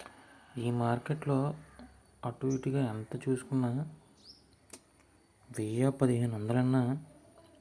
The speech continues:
ఆ ఏడు వేల ఐదు వందలతో లాగుదాం అనుకున్నాను. మార్కెట్ మనం అనుకున్నట్టు సరిపోయింది.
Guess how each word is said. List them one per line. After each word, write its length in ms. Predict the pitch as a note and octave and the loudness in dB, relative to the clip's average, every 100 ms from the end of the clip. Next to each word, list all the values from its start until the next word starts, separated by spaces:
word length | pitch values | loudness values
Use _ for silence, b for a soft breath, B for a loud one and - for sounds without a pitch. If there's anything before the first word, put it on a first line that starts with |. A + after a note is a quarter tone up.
| - | -4
ఆ 20 | |
ఏడు 240 | A#2+ A2 G#2+ | -2 0 0
వేల 120 | A2+ | 2
ఐదు 140 | A2+ | 2
వందలతో 400 | A#2 A#2 A#2+ - | 2 0 0 2
లాగుదాం 380 | A#2+ G#2+ G#2+ A2 | 2 2 0 -2
అనుకున్నాను. 500 | A2 A2 G#2+ G#2 B2 - - - - - - - - - - - - _ B B B B B B _ _ - | -4 -4 -6 -6 -8 -10 -20 -20 -20 -20 -20 -20 -20 -20 -20 -20 -20 _ B B B B B B _ _ -10
మార్కెట్ 500 | A2 G#2+ A#2+ F3 D#3 | -8 -6 -4 -4 0
మనం 200 | D#3+ C3+ | 2 4
అనుకున్నట్టు 460 | A#2 A#2+ D3 D3+ D3+ | 2 2 4 4 4
సరిపోయింది. 460 | D#3 D#3 A#2+ G2 | 0 0 -4 -6